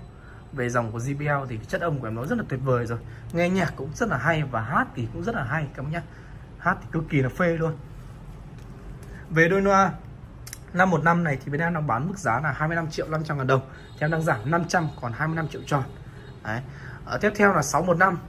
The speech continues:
bản đàn anh. À, đang bán là hai mươi sáu triệu tròn. Em đang giảm năm trăm, còn là hai mươi lăm triệu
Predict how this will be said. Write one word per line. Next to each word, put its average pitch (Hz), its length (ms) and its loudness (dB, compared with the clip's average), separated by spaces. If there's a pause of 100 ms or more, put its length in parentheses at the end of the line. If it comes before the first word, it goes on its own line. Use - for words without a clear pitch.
bản 120 200 -4
đàn 127 140 2
anh. 160 140 6 (760)
À, 113 220 0
đang 139 320 4
bán 123 180 6
là 147 120 4
hai 160 220 2
mươi 165 100 2
sáu 143 240 0
triệu 165 180 0
tròn. 160 160 0 (140)
Em 139 100 -4
đang 143 120 -4
giảm 127 220 0
năm 160 140 0
trăm, 170 280 0
còn 131 100 -6
là 123 60 -4
hai 147 100 0
mươi 156 100 -2
lăm 160 180 -2
triệu - 180 -4